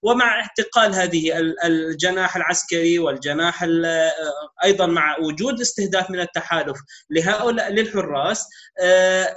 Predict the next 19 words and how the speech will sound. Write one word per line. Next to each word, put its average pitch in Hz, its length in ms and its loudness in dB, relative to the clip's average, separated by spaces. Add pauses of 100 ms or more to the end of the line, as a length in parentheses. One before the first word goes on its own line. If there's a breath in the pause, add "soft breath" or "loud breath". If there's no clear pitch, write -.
الحراس 226 760 0
القيادات 190 600 2
وجدت 202 460 2
نفسها 170 380 -2
محاصرة 160 460 -4
من 214 160 0
السماء 240 400 2
ومن 254 240 -2
الأرض، 240 300 0 (380 soft breath)
فاختفت 254 680 2
أغلب 208 380 0
القيادات 180 800 0
المهمة، 165 640 -6 (240 loud breath)
خاصة 208 460 0
القيادي 165 920 0
الشرعي، 156 680 -4 (140)
آه، 139 60 -8
سامي 170 300 0
العريدي، 143 580 -2